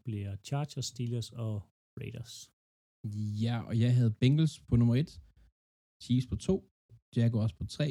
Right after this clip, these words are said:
Speaker 2: Jets på fire som den sidste divisionsvinder, og så havde jeg Ravens, Bills og Browns. Og så til dagens division, N F C, hvor Claus, han starter <laughs> ud med Green Bay som nummer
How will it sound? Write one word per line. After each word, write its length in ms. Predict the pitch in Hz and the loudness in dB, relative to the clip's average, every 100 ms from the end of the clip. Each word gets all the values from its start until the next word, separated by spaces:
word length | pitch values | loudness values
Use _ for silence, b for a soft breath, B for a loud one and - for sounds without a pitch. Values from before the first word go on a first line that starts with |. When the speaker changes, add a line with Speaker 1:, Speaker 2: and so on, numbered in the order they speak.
| - - | -6 -4
Speaker 2:
Jets 200 | 113 107 - | 0 0 -2
på 60 | - - | -8 -2
fire 260 | 120 135 175 151 | 0 2 2 0
som 100 | 117 - | -8 -10
den 40 | - | -2
sidste 180 | 147 - | 0 0
divisionsvinder, 520 | - - 165 156 147 - - | -4 0 0 2 0 -2 -4
og 60 | 113 | -2
så 60 | 117 | 2
havde 140 | 123 | 2
jeg 80 | 120 113 | 4 4
Ravens, 320 | 123 143 151 - | 4 4 0 -4
Bills 240 | 101 107 - - 117 | -4 -4 -4 -6 -4
og 60 | 113 _ _ - | -4 _ _ 0
Browns. 460 | 104 92 - - - - _ _ b b b b b b b _ _ _ 127 | 0 -2 -12 -16 -18 -18 _ _ b b b b b b b _ _ _ 0
Og 80 | 156 | 0
så 60 | 165 156 | 2 4
til 100 | 131 185 | 4 4
dagens 280 | 202 196 - - | 4 2 -2 -2
division, 360 | 170 160 190 - 160 | -2 0 -2 -2 0
N 20 | 196 | 0
F 40 | - | 0
C, 20 | - - - | -4 -4 2
hvor 140 | 143 139 - | 2 2 0
Claus, 300 | 147 156 151 - | 0 2 0 0
han 80 | 139 | 0
starter 480 | - - 113 127 - | -2 -6 0 0 4
<laughs> 60 | 151 | 6
ud 100 | 135 143 | 6 4
med 160 | 131 139 - B B 107 - - | 2 2 0 B B -12 -12 -4
Green 340 | 101 101 120 123 | 2 6 8 8
Bay 160 | 113 139 170 160 | 8 8 6 4
som 200 | - - 110 | -2 0 6
nummer 180 | 117 113 | 8 8